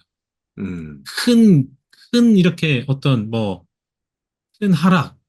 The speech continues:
Speaker 2: 이런 거는 거의 십 년마다 있었기 때문에 뭐, 뭐 중간에 이제 팬데믹 때문에 짧게 왔다 갔지만 그게 연장될지는 모르겠어요.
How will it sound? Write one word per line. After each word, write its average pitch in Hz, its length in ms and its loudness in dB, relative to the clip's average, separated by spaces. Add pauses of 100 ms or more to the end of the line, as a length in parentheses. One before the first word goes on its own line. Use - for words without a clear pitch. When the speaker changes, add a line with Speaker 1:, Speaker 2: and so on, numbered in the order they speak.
(200)
Speaker 2:
이런 196 260 0
거는 135 460 2
거의 175 500 0
십 - 220 -4
년마다 220 400 2
있었기 135 320 -4
때문에 104 520 -6 (920)
뭐, 120 340 -8 (220)
뭐 123 160 -4 (420)
중간에 160 320 0
이제 131 300 -2 (100)
팬데믹 196 400 2
때문에 135 400 2
짧게 190 320 -2
왔다 131 260 -2
갔지만 101 540 -8 (760)
그게 170 200 2
연장될지는 160 680 2
모르겠어요. 104 540 -4